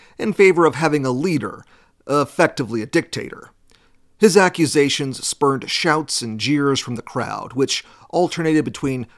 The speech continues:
praising Stalin and the Communist Party as a whole. It would effectively set the tone for the remainder of the Congress. Tomsky rebutted Kamenev by asking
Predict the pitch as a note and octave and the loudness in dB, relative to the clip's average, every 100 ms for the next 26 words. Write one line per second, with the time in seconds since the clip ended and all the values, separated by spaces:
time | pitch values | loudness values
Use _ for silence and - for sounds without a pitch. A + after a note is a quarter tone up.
0 | - D#3+ D3 C3 - - F#3+ F3+ F3 D3 | -4 0 2 0 -6 4 6 6 4 0
1 | B2+ G#2+ - A#2+ A#2 A2+ - - F#2+ G#2 | -6 -8 -6 -4 -4 -6 -8 -8 -6 -6
2 | G2+ - D3+ A#2+ - _ _ _ _ _ | -8 -6 -4 -4 -6 _ _ _ _ _
3 | _ _ D3 B2+ E3+ D#3 - F#3+ F#3+ F#3 | _ _ -6 0 2 2 2 2 2 -2
4 | D3 C#3 D3 - - - D3+ C#3 B2+ A#2 | -2 -4 -4 -10 -8 -2 0 -2 -4 -4
5 | A#2+ A#2 B2 A#2 A2+ G#2+ - C#3 A#2+ - | -4 -4 -6 -6 -6 -8 -4 -2 -2 -6
6 | - - - - _ _ _ _ _ _ | -10 -10 -10 -14 _ _ _ _ _ _
7 | _ G3 G3+ G3 F3+ C#3 C#3+ G#2+ B2 D3+ | _ 0 0 0 -2 -2 -2 0 2 2
8 | A2 D3 C3 B2 A#2+ C3 - F#3+ G3+ G3+ | 0 -2 -2 -2 -4 -6 -6 -2 0 0
9 | G#3+ A3+ G#3+ | 0 0 -4